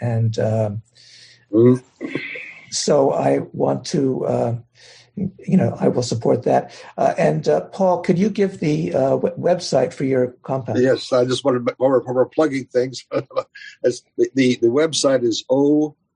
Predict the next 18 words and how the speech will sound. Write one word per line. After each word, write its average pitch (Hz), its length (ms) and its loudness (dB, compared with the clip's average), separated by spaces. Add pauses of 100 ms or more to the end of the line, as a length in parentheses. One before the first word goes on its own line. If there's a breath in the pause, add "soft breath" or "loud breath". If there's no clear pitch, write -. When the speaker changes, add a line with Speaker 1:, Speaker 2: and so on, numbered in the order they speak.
(220)
Speaker 2:
the, 104 180 -8
the 113 80 -4
letter 131 340 0
O, 127 400 0 (520)
the, 98 180 -16
the 107 80 -16
number 135 340 -4
two, 135 600 0
and 101 100 -2
then 113 300 2 (120)
A 120 460 0
A, 107 320 0 (260)
O 113 160 0
two 131 320 -2
A 113 340 2
A 110 40 2
dot 104 220 -2 (100)
com. 90 340 0